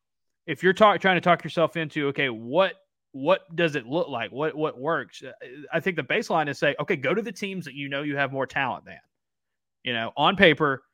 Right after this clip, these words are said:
you have more talent than Missouri, Mississippi State, and Arkansas. Boom, boom, boom. I mean, that's,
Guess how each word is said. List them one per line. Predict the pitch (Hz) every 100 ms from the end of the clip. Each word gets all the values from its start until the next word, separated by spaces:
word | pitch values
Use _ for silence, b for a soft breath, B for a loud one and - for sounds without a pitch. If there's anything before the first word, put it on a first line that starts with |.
| -
you | 135
have | 165 156
more | 160 147
talent | 165 131 104 123
than | 120 117 -
Missouri, | - 113 175 214 202 185 _ -
Mississippi | 156 196 170
State, | - 151 147 -
and | 131
Arkansas. | 123 110 104 98 - 143
Boom, | 151 151
boom, | 147
boom. | 127 104 101
I |
mean, | 120 120
that's, | 131 127 -